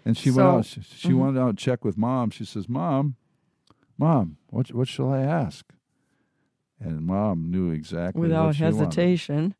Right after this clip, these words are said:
Speaker 2: <laughs>
Speaker 1: Without hesitation.
Speaker 2: Yeah.
Speaker 1: Uh, she said, "The head of John the Baptist." And immediately she came in with haste to the king and asked, saying, "I want you to give me at once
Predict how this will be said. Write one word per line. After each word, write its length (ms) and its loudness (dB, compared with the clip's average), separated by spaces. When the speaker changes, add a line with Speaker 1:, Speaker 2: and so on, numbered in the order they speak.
Speaker 2:
<laughs> 420 -12
Speaker 1:
Without 360 2
hesitation. 840 -2
Speaker 2:
Yeah. 280 -8
Speaker 1:
Uh, 220 -4
she 220 -10
said, 320 -4
"The 160 -4
head 560 0
of 260 -8
John 400 -6
the 100 -4
Baptist." 800 -10
And 140 0
immediately 440 2
she 180 -4
came 280 0
in 140 2
with 200 -4
haste 440 -4
to 100 -6
the 100 -6
king 380 -2
and 180 -4
asked, 300 -4
saying, 280 -6
"I 140 0
want 300 2
you 120 2
to 100 2
give 260 0
me 200 2
at 240 -4
once 560 -4